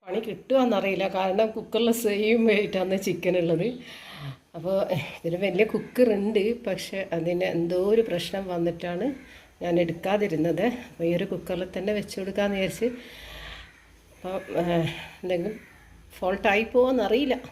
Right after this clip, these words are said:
എന്നാലും നോക്കിക്കളയാം അല്ലേ? ഏ, പതച്ച്, ഏ, മറിഞ്ഞിട്ടുണ്ടെങ്കിൽ അതും ഒരു വിഷമാണ് ക്ലീനൊക്കെ ചെയ്യാൻ വേണ്ടിയിട്ട്. നോക്കിക്കളയാം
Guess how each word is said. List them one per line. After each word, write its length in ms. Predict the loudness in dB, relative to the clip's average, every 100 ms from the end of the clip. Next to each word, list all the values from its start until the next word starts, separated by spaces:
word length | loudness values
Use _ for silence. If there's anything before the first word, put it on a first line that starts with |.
| -20 -12
എന്നാലും 320 | -8 -4 -2 -2
നോക്കിക്കളയാം 480 | -2 -4 -2 0 0
അല്ലേ? 120 | 0 -2 -8 -20 -20 -18 -16 -18 -20 _ -10
ഏ, 40 | -6 -4 -2 -2 -2
പതച്ച്, 380 | -2 -2 -2 -2 -2 0
ഏ, 20 | 0 2 2
മറിഞ്ഞിട്ടുണ്ടെങ്കിൽ 760 | 0 0 -2 -2 -2 -2 -2 0 0
അതും 200 | 2 4
ഒരു 100 | 4 2
വിഷമാണ് 460 | 0 -4 -4 -2 -2
ക്ലീനൊക്കെ 560 | 0 0 2 0 -4 -4 -4
ചെയ്യാൻ 260 | -2 2 2
വേണ്ടിയിട്ട്. 380 | 2 -2 0 -2 -2 -14 -20 -20 -20 -20 -20 _ _ _ _ _ _ -20 -20 -20 _ _ -20 -20 -20 _ -20 -20 -20 -16 -4
നോക്കിക്കളയാം 580 | 0 2 4 6 4